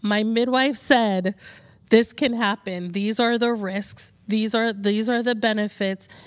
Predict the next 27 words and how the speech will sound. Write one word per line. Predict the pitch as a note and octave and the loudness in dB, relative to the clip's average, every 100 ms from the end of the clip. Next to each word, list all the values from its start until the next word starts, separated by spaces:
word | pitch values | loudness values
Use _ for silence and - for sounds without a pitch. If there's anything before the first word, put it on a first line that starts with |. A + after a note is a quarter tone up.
| - | -8
and | A3 G#3 | -2 -2
I | G#3+ G#3 G#3 | -2 -2 -2
choose | - - G#3+ G#3+ G3 | -4 -4 -4 -4 -6
these | G3+ G3+ G3+ | -8 -8 -8
risks." | F3+ F3+ D#3+ - - - - _ _ - _ - | -8 -10 -10 -12 -12 -14 -20 _ _ -20 _ -4
I | A3 | -2
release | G3+ G3+ G3 G3+ G#3+ - | 0 -2 -4 -6 -6 -6
them | - G3+ E3+ E3+ | -4 -4 -4 -8
from | F3 - F3+ F3 E3+ | -10 -10 -8 -8 -10
this. | D#3+ D#3 | -10 -10
This | - E3+ | -10 -8
is | F3+ E3+ | -8 -8
my | F3 F3+ E3+ E3 | -6 -6 -8 -8
choice. | F3 - F3+ G#2 - - - - _ - _ - _ _ _ _ _ _ | -10 -12 -14 -18 -20 -20 -20 -20 _ -20 _ -20 _ _ _ _ _ _
And | G#3 G3 F3+ | -2 0 -2
that | F3+ G3+ F#3 D#3+ - | -4 -4 -6 -12 -12
is | F#3 F3 - - - _ - | -10 -10 -12 -20 -20 _ -10
pretty | B3 A#3 A#3 | -6 -2 -2
empowering | G#3+ G#3+ G#3 G#3 G#3+ A3+ A3+ | -4 -4 -4 -4 -4 -4 -6
and | - G3+ F3 E3 | -8 -10 -8 -6
scary | - - - - F#3 G3+ G#3 G3 | -6 -6 -8 -6 -4 -4 -6 -6
as | F3 E3+ E3+ - | -8 -10 -14 -14
F. | F3 - - - - | -14 -14 -18 -20 -12
<laughs> | |
Like, | A3 F#3+ G#3+ - | -10 -4 -4 -2
it | C4 C#4+ C4+ | 0 2 4
is. | A#3 G#3 | 2 0